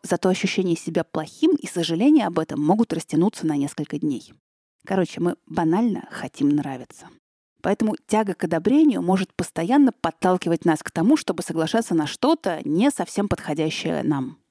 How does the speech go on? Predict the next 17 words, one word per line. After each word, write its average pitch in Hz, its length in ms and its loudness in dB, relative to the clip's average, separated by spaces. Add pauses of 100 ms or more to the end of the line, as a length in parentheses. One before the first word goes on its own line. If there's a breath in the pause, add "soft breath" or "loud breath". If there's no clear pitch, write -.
(140)
но 330 200 0
зато 214 220 -2
полезное 170 440 -4
другим. 165 420 -10 (720)
Ещё 175 200 -2
один 254 220 4
крючок, - 500 0
на - 80 -2
который 180 320 0
ловятся 175 380 0
хорошие 170 420 -2
люди, 285 240 4
это 175 240 -4 (120)
приятное 196 480 0
чувство - 340 -4
собственной - 400 -4
ценности. - 680 -12